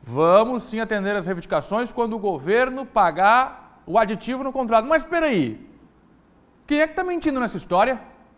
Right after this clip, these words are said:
Aí eu fico com cara de tacho aqui. Ouve um lado, diz que é o governo. A empresa diz que é o governo.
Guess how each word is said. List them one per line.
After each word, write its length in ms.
Aí 200
eu 100
fico 260
com 60
cara 180
de 140
tacho 360
aqui. 320
Ouve 280
um 80
lado, 420
diz 180
que 60
é 60
o 20
governo. 480
A 120
empresa 280
diz 80
que 80
é 40
o 20
governo. 300